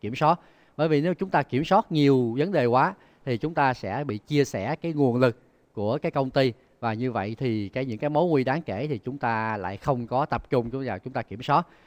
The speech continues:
Cho nên cái quan trọng là chúng ta thử xác nhận thế nào là những cái mối nguy mà chúng ta coi là đáng kể để chúng ta từ đó chúng ta có thể kiểm soát được tốt, tốt hơn.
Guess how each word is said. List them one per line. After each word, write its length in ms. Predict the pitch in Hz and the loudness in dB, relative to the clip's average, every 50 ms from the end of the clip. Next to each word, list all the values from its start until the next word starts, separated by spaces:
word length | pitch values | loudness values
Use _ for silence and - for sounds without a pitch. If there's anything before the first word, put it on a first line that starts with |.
| _ _ _ _ - | _ _ _ _ -2
Cho 80 | 151 | 0
nên 240 | 147 147 147 147 151 | 2 2 2 0 0
cái 140 | 139 156 180 | 0 2 2
quan 260 | 180 165 156 151 143 | 4 4 4 4 2
trọng 220 | - 107 101 127 | 0 -2 -2 -2
là 60 | 127 117 | -2 -4
chúng 200 | - - 156 175 | -4 -6 -6 -4
ta 140 | - 139 127 - | -2 -2 -2 -4
thử 160 | - 143 135 92 - - | -6 -8 -8 -8 -10 -16
xác 360 | - - - 202 220 - - | -20 -4 -2 0 0 0 0
nhận 280 | 165 131 110 110 123 - _ _ _ _ - | -2 -2 -2 -4 -6 -10 _ _ _ _ 0
thế 180 | 170 196 220 | 2 2 4
nào 260 | 202 170 143 127 120 | 4 2 2 2 2
là 140 | 113 117 107 | 0 0 -2
những 180 | 104 101 110 131 | -4 -6 -8 -6
cái 120 | - 156 | -6 -2
mối 200 | 156 160 185 196 | 2 4 6 8
nguy 240 | 185 165 151 147 135 | 8 8 6 6 4
mà 160 | 131 123 101 | 0 -4 -6
chúng 160 | 98 - 143 | -6 -8 -8
ta 120 | - 135 117 | -6 -6 -6
coi 240 | - - 120 120 120 | -4 -2 -4 -4 -2
là 140 | 113 107 | -4 -6
đáng 180 | 98 104 127 156 | -4 -4 -4 -2
kể 260 | - 135 107 107 143 156 _ _ _ _ | -2 -4 -4 -4 -6 -8 _ _ _ _
để 120 | - 110 123 | -6 -6 -4
chúng 180 | - 139 143 | -4 -4 -4
ta 160 | 156 - 120 117 | -2 -2 -2 -2
từ 180 | - 120 104 | -2 -4 -4
đó 140 | 98 104 127 | -2 -4 -4
chúng 140 | - 151 139 | -4 -6 -6
ta 100 | 131 120 | -6 -6
có 140 | - 135 123 | -6 -6 -6
thể 140 | 120 110 | -6 -8
kiểm 200 | 110 - 92 107 | -8 -8 -10 -8
soát 220 | 120 - 156 185 - | -4 -4 -4 -4 -4
được 140 | 117 104 - | -6 -4 -4
tốt, 260 | 143 160 160 156 - | -4 -4 -4 -6 -4
tốt 160 | - 151 160 | -2 -2 0
hơn. 180 | 160 160 143 120 | 2 0 0 0